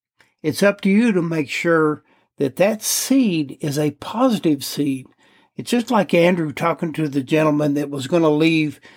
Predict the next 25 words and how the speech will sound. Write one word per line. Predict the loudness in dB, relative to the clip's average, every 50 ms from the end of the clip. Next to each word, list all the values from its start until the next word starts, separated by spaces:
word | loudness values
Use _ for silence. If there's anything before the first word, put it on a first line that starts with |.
| -20 -10 -8
the | -6 -6
church | -2 0 0 0 0 0 -2 -2
because | -2 -2 0 0 0 0 0 0
of | -4 -6
strife. | -8 -4 -2 -2 -2 -2 -2 -4 -6 -10 _ -20 -20 _ _
He | -4 0 2 2
didn't | 4 4 4 2 2 0 2
realize | 2 4 4 4 4 4 4 4 2 2
because | 0 -4 -6 -2 0 0 0 2 0
of | -2 -2 0
his | 0 0 -2 -2 -4 -4 -2 0
upbringing | 2 2 0 0 -2 0 2 2 2 2 2 2 2 2 0 -2 -6 _ _ _ _ _ _ _ _ _ _ _ _ _ _ _ _ _ _
that | 0 2 2 2 0 -6 -12 -20 -20 _ _ _ _ _ _ _ _ _
he | -16 -6 -2 0 2
was | 2 0 0 -2
causing | -6 -4 -2 -2 0 0 0 0 0 0 2 0
an | 0 2
issue. | 2 2 2 2 0 -4 -8 -8 -10 -12 -14 -20 _ _ _ _ _ _ _ _ _ _ _ _ _ _ _ _
But | 0 0 0 0 -4
we | -2 0 2 4 4
all | 4 4 4 4 4 2 2
have | -2 -4 -2 2 2 4 4 4 2 2 0 -4 -6 -2 0
that | 0 0 0 0 -2
within | -2 -2 -2 -2 -2 0 2 2 2
us. | 0 -2 -6 -10 -12 -14 -16 -18